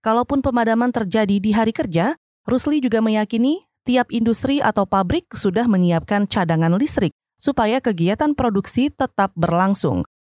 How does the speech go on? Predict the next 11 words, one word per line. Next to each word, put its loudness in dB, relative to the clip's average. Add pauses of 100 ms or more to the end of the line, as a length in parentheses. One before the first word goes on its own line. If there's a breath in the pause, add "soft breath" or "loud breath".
(120)
Ia 0
menyatakan 0
selain 0
usaha 0
dagang, 0 (160)
pemadaman 0
juga 0
berimbas -2
pada 0
dunia 2
kreatif -4